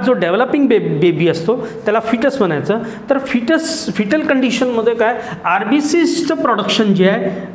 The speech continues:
आरबीसीज कुठं तयार होतात? लिव्हर आणि स्प्लीनमध्ये तयार होतात. लिव्हर आणि स्प्लीनमध्ये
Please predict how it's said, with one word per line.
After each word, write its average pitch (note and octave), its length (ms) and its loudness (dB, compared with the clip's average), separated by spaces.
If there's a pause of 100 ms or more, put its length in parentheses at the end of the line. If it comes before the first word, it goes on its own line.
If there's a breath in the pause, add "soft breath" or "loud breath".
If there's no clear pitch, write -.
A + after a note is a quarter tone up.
आरबीसीज A#3 880 2 (540 loud breath)
कुठं A3+ 240 2
तयार G3 160 2
होतात? G3+ 260 2
लिव्हर A3+ 580 4
आणि A3+ 680 2
स्प्लीनमध्ये A3 800 2
तयार A#2+ 160 -2
होतात. A#2 200 -6 (400 loud breath)
लिव्हर B3 380 2
आणि A3+ 280 0
स्प्लीनमध्ये F3 560 0